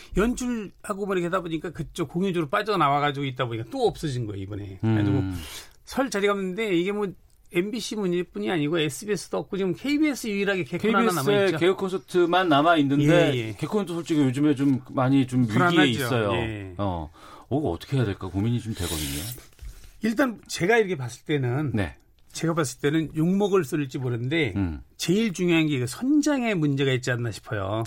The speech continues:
Speaker 2: 선-,
Speaker 1: 피디.
Speaker 2: 선장? 어,
Speaker 1: 피디.
Speaker 2: 어.
Speaker 1: 이게 어쨌든 개그맨들이 막 이 재미난 걸 갖고 오든 뭐 작가들이 가져와도
Speaker 2: 예.
Speaker 1: 결정권자는 피디인데
Speaker 2: 담당 프로듀서가 하죠.
Speaker 1: 예,
Speaker 2: 예, 예.
Speaker 1: 피디가 감이 없으면
Speaker 2: 어.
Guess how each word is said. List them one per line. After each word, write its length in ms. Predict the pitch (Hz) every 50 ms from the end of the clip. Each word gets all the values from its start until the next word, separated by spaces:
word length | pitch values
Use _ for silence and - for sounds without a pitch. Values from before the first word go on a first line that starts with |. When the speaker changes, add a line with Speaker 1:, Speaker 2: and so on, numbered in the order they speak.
| - -
Speaker 2:
선-, 240 | - - 151 160 151
Speaker 1:
피디. 180 | 147 120 107
Speaker 2:
선장? 520 | - - 151 151 139 139 135 147 135 104 - - -
어, 280 | - 90 92 92 92
Speaker 1:
피디. 120 | 87 - -
Speaker 2:
어. 380 | 87 104 110 110 107 104 98 95
Speaker 1:
이게 180 | 85 - 151 - - - - - - - - -
어쨌든 600 | 180 202 - - 302 302 - - - 294 294 294
개그맨들이 580 | 190 185 190 196 214 220 214 196 170 180 175 180
막 140 | 175 165 156
이 100 | 151 143
재미난 380 | 131 - 147 156 175 175 165 156
걸 100 | 160 131
갖고 280 | 104 - - - 147
오든 240 | 143 135 135 143 139
뭐 160 | 143 143 135 127
작가들이 400 | - 135 123 - - - 151 139
가져와도 640 | 113 123 123 139 131 120 107 110 160 202 220 220 - 104
Speaker 2:
예. 200 | 98 87 71 -
Speaker 1:
결정권자는 1000 | - - 190 208 - 294 277 247 196 226 214 190 180 175 170 175 190 202 202 185 - - _ _ _ -
피디인데 600 | - 262 196 214 180 143 123 123 127 120 - -
Speaker 2:
담당 280 | - 127 139 135 131 127
프로듀서가 440 | 123 - 139 123 117 110 113 107 98
하죠. 240 | 92 113 - - 143
Speaker 1:
예, 40 | 151
Speaker 2:
예, 240 | 151 143 - 120 113
예. 40 | 104
Speaker 1:
피디가 840 | - - 107 - - 190 240 208 196 220 220 214 208 208 196 180 - - _ _ - - - - - - - - - - - - -
감이 320 | - - - 170 202 202
없으면 500 | 175 127 - - 147 139 139 143 135 113 -
Speaker 2:
어. 340 | 101 95 98 82 69 64